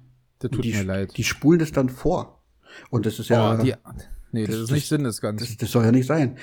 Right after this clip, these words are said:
Speaker 2: Also müssen wir vielleicht
Speaker 1: Nee.
Speaker 2: noch mal unserem,
Speaker 1: Wir
Speaker 2: unserem
Speaker 1: müssen kurze, knackiges Jingles
Speaker 2: Ja,
Speaker 1: haben.
Speaker 2: ja. Wir müssen unseren, un-, unseren Jingle-Beauftragten noch mal, äh,
Speaker 1: Ja.
Speaker 2: kont-, kontaktieren und schauen,
Speaker 1: Das
Speaker 2: ob
Speaker 1: kriegen
Speaker 2: wir,
Speaker 1: wir
Speaker 2: ob
Speaker 1: hin.
Speaker 2: wir, ob wir neues Material zusammen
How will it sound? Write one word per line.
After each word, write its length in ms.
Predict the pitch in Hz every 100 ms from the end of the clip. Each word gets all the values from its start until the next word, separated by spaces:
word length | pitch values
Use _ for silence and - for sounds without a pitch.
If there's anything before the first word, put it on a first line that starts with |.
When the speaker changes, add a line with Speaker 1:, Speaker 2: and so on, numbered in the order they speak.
| - -
Speaker 2:
Also 120 | 110
müssen 200 | 120 160
wir 80 | 156
vielleicht 240 | 143 139
Speaker 1:
Nee. 60 | 151
Speaker 2:
noch 40 |
mal 80 | 135
unserem, 440 | 127 127 127 123
Speaker 1:
Wir 120 | 139 139
Speaker 2:
unserem 240 | 120 120
Speaker 1:
müssen 120 | 123
kurze, 380 | 185 269 - 269
knackiges 800 | - - 151 170 202 208 185 -
Jingles 380 | 156 135 123 120
Speaker 2:
Ja, 60 |
Speaker 1:
haben. 80 | 107
Speaker 2:
ja. 180 | 104 101
Wir 80 | 135
müssen 220 | 139 139
unseren, 440 | 123 127 123 120 120
un-, 120 | 127
unseren 440 | 127 131 127 117
Jingle-Beauftragten 1040 | 113 139 170 123 - 127 - 104 98 - 107
noch 160 | 101
mal, 200 | 104 98 - 110
äh, 300 | 101 - 95
Speaker 1:
Ja. 60 |
Speaker 2:
kont-, 300 | - 110 -
kontaktieren 640 | - 113 110 - 127 147 - - - - -
und 140 | 127
schauen, 240 | - 117
Speaker 1:
Das 20 | 131
Speaker 2:
ob 60 |
Speaker 1:
kriegen 120 | 117 110
Speaker 2:
wir, 40 |
Speaker 1:
wir 40 | 92
Speaker 2:
ob 40 |
Speaker 1:
hin. 60 | 104
Speaker 2:
wir, 160 | 120
ob 100 | 117 123
wir 60 |
neues 260 | 113 117 117
Material 420 | 113 117 107 123
zusammen 380 | 123 110 92